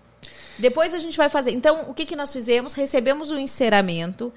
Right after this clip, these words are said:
nós vimos os sinais externos de que esse é o, o,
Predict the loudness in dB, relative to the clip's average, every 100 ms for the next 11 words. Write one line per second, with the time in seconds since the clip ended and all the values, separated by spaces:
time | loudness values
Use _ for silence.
0 | -18 -16 -2 0 0 -2 -4 -6 -6 -2
1 | 2 4 4 -2 0 2 4 4 2 -4
2 | -8 -6 -8 -4 0 0 2 2 2 0
3 | 2 4 6 4 2